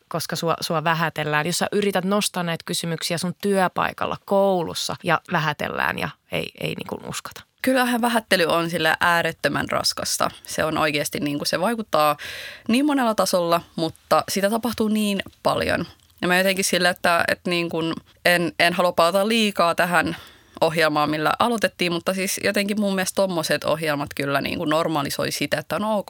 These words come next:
Speaker 2: vähätellä toista, on ok sanoa ihmiselle, että nyt sä oot ihan väärässä ja älä nyt noin. Ja jotenkin jännästi, mä en nyt tiedä, että oliko siinä mitään yhteyttä. Toki tää ilmiö on ollut paljon sitä ennenkin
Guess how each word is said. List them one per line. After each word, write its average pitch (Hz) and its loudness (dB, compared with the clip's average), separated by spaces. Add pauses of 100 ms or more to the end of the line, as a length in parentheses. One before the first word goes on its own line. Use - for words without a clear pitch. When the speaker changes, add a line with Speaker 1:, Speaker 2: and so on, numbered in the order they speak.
(120)
Speaker 2:
vähätellä 147 -4
toista, - -2 (380)
on 190 2
ok 156 0 (100)
sanoa 143 -2
ihmiselle, 151 -2
että 143 -6
nyt 170 -8
sä - -2
oot 165 -6
ihan 170 -6
väärässä - 0
ja - 0
älä 147 0
nyt 151 -8 (100)
noin. 151 -4 (680)
Ja 196 4
jotenkin 220 2
jännästi, 185 0
mä 180 2
en 160 0
nyt 175 -4
tiedä, 214 0
että - 0 (580)
oliko 196 2
siinä 185 2
mitään 185 0
yhteyttä. 190 -2 (280)
Toki 180 0
tää 170 4
ilmiö 185 0
on 190 0
ollut 185 -2
paljon 185 2 (100)
sitä 196 0
ennenkin 190 0